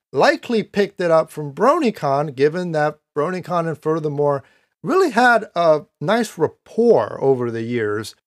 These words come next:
and they kind of bounced ideas off of each other. So the,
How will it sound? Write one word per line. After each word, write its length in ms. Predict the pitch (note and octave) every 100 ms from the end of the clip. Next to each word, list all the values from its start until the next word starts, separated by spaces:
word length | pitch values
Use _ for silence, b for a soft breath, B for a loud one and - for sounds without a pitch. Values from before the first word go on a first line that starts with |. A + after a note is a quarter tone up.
| -
and 500 | C3+ C#3 C3+ C3+ - -
they 240 | C#3 E3+
kind 280 | E3+ G#3+ G#3
of 200 | D#3+ -
bounced 380 | F3+ F#3 E3 F3+
ideas 540 | D#3+ C#3 E3 F3 C#3
off 180 | C#3 A#2
of 140 | A#2+
each 160 | A#2+ C#3+
other. 260 | B2+ B2+
So 220 | A#2 C#3+ C3
the, 180 | D#3